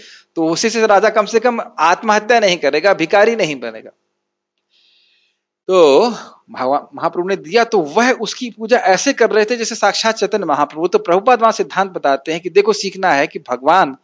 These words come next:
और भगवान से संबंधित वस्तु में भेद नहीं देखना है। वैष्णव भगवान के उस-, इस्तेमाल किए गए वस्त्र इत्यादि का बहुत सम्मान करना चाहिए, भगवान की ही तरह। आप समझ रहे हैं मेरी बात?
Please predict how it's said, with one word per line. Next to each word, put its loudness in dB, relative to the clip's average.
और 0
भगवान 0
से -8
संबंधित -4
वस्तु -6
में -6
भेद -4
नहीं -18
देखना -16
है। -20
वैष्णव 0
भगवान 2
के 0
उस-, -6
इस्तेमाल -2
किए -4
गए 2
वस्त्र 0
इत्यादि 0
का -4
बहुत -2
सम्मान -8
करना -16
चाहिए, -6
भगवान 0
की -14
ही -8
तरह। -4
आप -2
समझ 2
रहे 0
हैं 0
मेरी -2
बात? -6